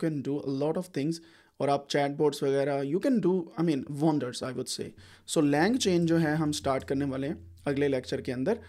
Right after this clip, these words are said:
LangChain क्या है? ये basically एक फ्रेमवर्क है जिसके through आप बहुत कुछ कर सकते हैं। वो क्या कुछ कर सकते हैं, we are going to learn in upcoming lectures।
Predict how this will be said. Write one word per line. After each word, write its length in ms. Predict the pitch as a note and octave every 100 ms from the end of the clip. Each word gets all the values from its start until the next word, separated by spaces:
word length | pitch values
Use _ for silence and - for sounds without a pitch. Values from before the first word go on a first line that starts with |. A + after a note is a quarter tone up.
| - - -
LangChain 500 | C#3+ D#3 F#3 F#3+ G3
क्या 180 | F#3 E3+
है? 140 | F3 D#3+
ये 80 |
basically 400 | C3+ D3 - D3
एक 200 | C#3 C#3
फ्रेमवर्क 520 | - C#3+ D3 E3+ E3+ F#3
है 180 | D#3 - - _ -
जिसके 340 | D3+ E3 -
through 280 | E3+ - D3+ D3+
आप 280 | D3 C3+ C#3+
बहुत 280 | C#3+ G#3
कुछ 180 | G3+ E3+
कर 180 | - C3+
सकते 280 | - C3+ D3
हैं। 120 | D#3+ - _ -
वो 100 | D3 D3
क्या 160 | D3 E3+
कुछ 240 | G#3 G#3+
कर 140 | - F3
सकते 300 | F3 E3+ F3
हैं, 60 |
we 160 | D#3+ D3
are 60 | C#3
going 220 | C3+ C3
to 100 | C3+
learn 240 | C3 C3
in 160 | C3+ C3
upcoming 360 | B2+ C3 B2+ B2+
lectures। 420 | B2+ - A3+ A3+